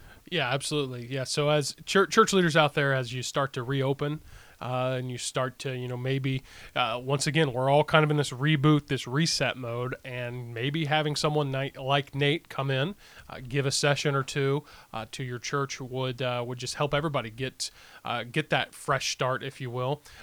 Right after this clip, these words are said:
Um, and here's the thing, uh, about, and just an observation I've seen about churches that,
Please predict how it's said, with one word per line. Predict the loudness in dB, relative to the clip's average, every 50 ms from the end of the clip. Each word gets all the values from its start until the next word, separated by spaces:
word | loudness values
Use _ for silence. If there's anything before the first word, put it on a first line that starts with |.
| -6 -2
Um, | -2 -2 0
and | 0 2 2
here's | 2 2 0 0
the | -2 -2
thing, | -2 0 0 0 0 0 -4 -8 -12 _ -8
uh, | -6 -6 -4
about, | -4 -4 0 2 4 4 4 2 0 -4 -10 -12 -10
and | -10 -8
just | -6 -8 -6 -4
an | -4 -2
observation | -2 -2 -2 -4 -6 -4 -2 -2 -2 -2 -4 -4 -2
I've | -2 -2 -2 -2
seen | -4 -4 -4 -6 -6 -8 -8
about | -6 -4 -2 -2 -2 -4 -4
churches | -4 2 2 2 2 2 0 0 0 0 0 -2 -4 -6 -8 -12 -20 -20 -20 -10 -2
that, | 2 2 4 4 2 0 0 -2 -6 -8